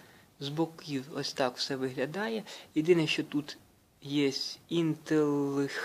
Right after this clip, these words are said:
Hyper Trending Technology, тут її немає. Такий самий скотч.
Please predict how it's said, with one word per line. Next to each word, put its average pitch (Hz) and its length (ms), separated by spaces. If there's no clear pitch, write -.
Hyper 156 400
Trending 143 360
Technology, 190 720
тут 185 240
її 143 380
немає. 135 640
Такий 139 320
самий 123 340
скотч. - 440